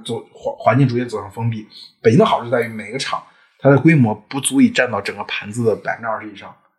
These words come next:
对吧？你哪怕京东这样的厂，说实话，那北边还有百度啊，还有小米啊、爱奇艺啊，这些这么多公司，市值跟你相近的公司有四五家，那这个时候你没办法实现。但是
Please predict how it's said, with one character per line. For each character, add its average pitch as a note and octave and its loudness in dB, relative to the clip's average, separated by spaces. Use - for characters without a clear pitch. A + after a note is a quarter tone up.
对 A#2+ 6
吧？ A#2+ 8
你 C3+ 6
哪 C#3+ 4
怕 C3+ 2
京 D3+ -2
东 D#3 -4
这 D#3 -4
样 C3 2
的 A#2+ -2
厂， - -10
说 C3 -2
实 B2+ -4
话， C3 0
那 B2 -6
北 A2+ -4
边 A#2 -2
还 C3 0
有 C#3 2
百 A#2 -4
度 B2 -10
啊， F#2+ -12
还 G#2+ 0
有 B2 2
小 A#2 -2
米 B2+ -4
啊、 G#2+ -16
爱 C3 -12
奇 A#2+ -8
艺 B2 2
啊， A2+ 4
这 B2 0
些 A#2 4
这 D#3 2
么 C3+ 4
多 C3 2
公 B2 -2
司， A#2+ -6
市 C3+ 2
值 C3 0
跟 C3+ -4
你 A#2+ -2
相 B2 -2
近 C3 -12
的 B2 -14
公 B2 -14
司 A#2+ -8
有 G#2+ -6
四 - -2
五 A2+ 4
家， A#2 2
那 C#3+ -4
这 F3 6
个 F3+ 6
时 D3 4
候 D#3+ 2
你 B2 -2
没 A2 -14
办 F#3+ 2
法 - -8
实 - -16
现。 - -20
但 A3+ 4
是 A3 4